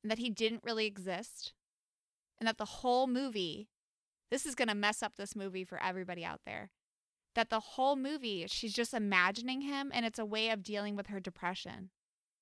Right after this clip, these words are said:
Now imagine you rewatch the movie thinking that.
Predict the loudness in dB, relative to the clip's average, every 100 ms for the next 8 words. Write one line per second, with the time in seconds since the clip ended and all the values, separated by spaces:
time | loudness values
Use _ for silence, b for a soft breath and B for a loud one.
0 | _ _ _ _ _ _ _ _ _ _
1 | _ 4 6 8 10 8 6 -2 -2 0
2 | 0 4 4 2 -2 0 0 -2 -4 -6
3 | -10 _ _ _ _ _ _ -2 -2 0
4 | -6 -6 -8